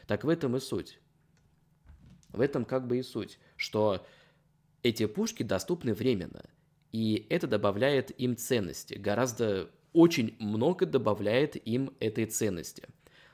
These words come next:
У нас в этой игре и так ценного лута крайне мало.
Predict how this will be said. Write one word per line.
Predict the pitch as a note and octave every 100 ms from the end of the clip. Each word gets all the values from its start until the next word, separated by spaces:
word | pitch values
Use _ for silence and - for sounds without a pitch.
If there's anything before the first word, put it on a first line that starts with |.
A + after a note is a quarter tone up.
| _ -
У | G#2
нас | B2+ B2 -
в | G2 A#2
этой | C3 G#2+ G2+
игре | G2+ G#2 A2+ F3+ G#3+ G#3+ - _ _ -
и | C3
так | - B2+ -
ценного | - B2+ G#2+ G2+
лута | G2 D#3+ G#3 G#2
крайне | - A2+ C#3 G#2
мало. | F#2+ E2 G#1 G1+